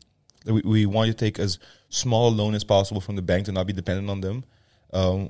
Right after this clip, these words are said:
we invested everything that we could invest, and we just really, really bootstrapped it. And it was weeks of painting and vacuuming, and there used to be fucking disgusting r-,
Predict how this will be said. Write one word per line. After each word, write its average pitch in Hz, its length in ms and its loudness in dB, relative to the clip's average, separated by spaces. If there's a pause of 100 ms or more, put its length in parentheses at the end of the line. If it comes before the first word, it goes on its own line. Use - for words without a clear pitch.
we 104 160 0
invested 104 300 4
everything 104 240 -2
that 92 80 -4
we 104 100 0
could 107 140 -6
invest, 98 380 0
and 92 100 -6
we 95 100 -4
just 92 260 -2
really, 101 380 0
really 95 220 0
bootstrapped 90 520 -2
it. 95 160 -8 (520)
And 90 340 -6 (640)
it 104 80 -8
was 101 280 -4
weeks 98 380 4
of 110 140 0
painting 107 420 2
and 95 120 0
vacuuming, 98 680 2
and 92 340 -4 (420)
there 101 100 -4
used 110 240 2
to 120 60 -4
be 104 160 2
fucking 107 320 0
disgusting 101 540 -4
r-, 98 80 -6